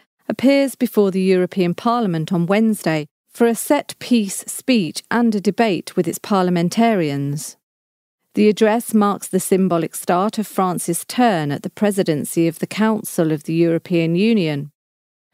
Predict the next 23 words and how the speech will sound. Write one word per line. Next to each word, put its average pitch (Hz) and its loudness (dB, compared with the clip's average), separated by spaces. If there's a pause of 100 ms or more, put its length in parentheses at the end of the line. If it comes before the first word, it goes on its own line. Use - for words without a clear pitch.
(120)
a - 0
rotating 226 0
six-month 180 0
role 170 0 (180)
that - -2
it - -4
formally 233 0
began 196 -2
on 170 0
January 160 0
first. 156 -4 (1000)
Mister 269 4
Macron 269 2
is 254 0
expected - -2
to 214 0
wax 214 -2
lyrical 175 0 (280)
about 175 -2
European 202 2
identity 220 0
and 185 0
values. 156 0